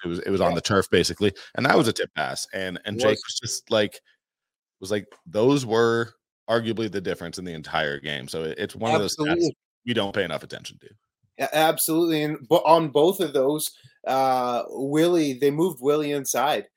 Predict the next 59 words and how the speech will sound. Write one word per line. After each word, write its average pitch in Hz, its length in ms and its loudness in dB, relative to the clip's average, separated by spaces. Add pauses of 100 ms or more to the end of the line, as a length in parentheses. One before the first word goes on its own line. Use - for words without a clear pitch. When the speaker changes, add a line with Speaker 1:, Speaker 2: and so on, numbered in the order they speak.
(300)
Speaker 2:
to 127 440 0
defensive 127 500 -8
tackle. 135 320 -2
They 120 120 -2
had 135 220 0
him 131 100 -4
a 120 80 0
lot 123 360 0
at 107 120 -4
defensive 123 440 -10
tackle, 131 360 -4
rushing 123 360 -4
over 120 220 -6
the 110 100 -10
guards. 127 420 0
And 117 140 -6 (440)
there 185 140 10
was, 190 420 10
Willie 196 420 8
is 175 180 6
so 190 140 2
smart, 156 480 2
and 139 380 -8
this 160 180 0
is 170 120 -4
good 151 240 -4
coaching, 160 460 0 (340)
because 147 560 4
you 190 500 -4
make 190 240 4
your 254 100 -2
first 202 300 4
move, 165 240 0
and 139 100 -2
if 131 120 -8
you're 151 80 -4
not 175 200 0
gonna 175 160 -2
get 147 260 0
there, 196 280 0 (220)
well, 180 100 -2
then 214 200 4
you 226 100 0
wanna 190 220 0
just 147 240 -4
kinda 160 200 -4
press 170 320 -2
the 160 80 -10
pocket 156 400 2
and 135 100 -10
get 139 160 -6
your 147 100 -6
hands 147 340 -4
up, 131 140 -2
get 143 120 -4
in 139 60 -10
the 131 80 -10
throwing 143 340 -2
lane. 123 160 -4